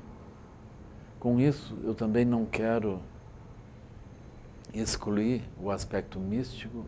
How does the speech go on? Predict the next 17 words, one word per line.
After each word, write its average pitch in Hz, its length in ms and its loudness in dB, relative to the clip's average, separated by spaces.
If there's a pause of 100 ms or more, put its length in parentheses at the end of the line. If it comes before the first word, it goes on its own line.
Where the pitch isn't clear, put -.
e 139 40 -6
o 107 120 0
aspecto 98 460 -2
religioso. 90 840 -4 (760)
Nós 92 180 -6
podemos 95 420 -2
trazer 92 380 0
meditação 92 680 -2
dentro 110 420 -2
do 90 100 -4
contexto 92 580 -6
religioso 101 840 -6 (400)
e 104 80 -4
dentro 101 380 -2
do 98 100 -2
contexto 104 540 -4
místico, 95 600 -4